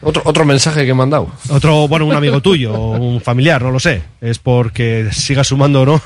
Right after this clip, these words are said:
Speaker 2: <laughs> adeptos a tu causa. Oye, que nos encanta lo del ochenta por ciento, pero somos un poquito ya más cautos que tú, ya has visto. En fin, que digo que, mm,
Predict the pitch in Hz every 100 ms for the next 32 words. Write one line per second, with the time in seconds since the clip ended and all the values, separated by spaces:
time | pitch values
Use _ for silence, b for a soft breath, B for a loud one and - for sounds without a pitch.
0 | - - - - 123 131 147 131 113 127
1 | 147 131 87 B B - 147 123 110 113
2 | 131 139 135 117 110 120 117 113 120 135
3 | 143 - B B _ - 143 165 185 -
4 | - 151 160 170 135 139 123 147 143 143
5 | 147 143 127 - 131 139 - 98 87 113
6 | 98 - - B B B B - 143 165
7 | 117 135 175 202 170 151 139 135 131 123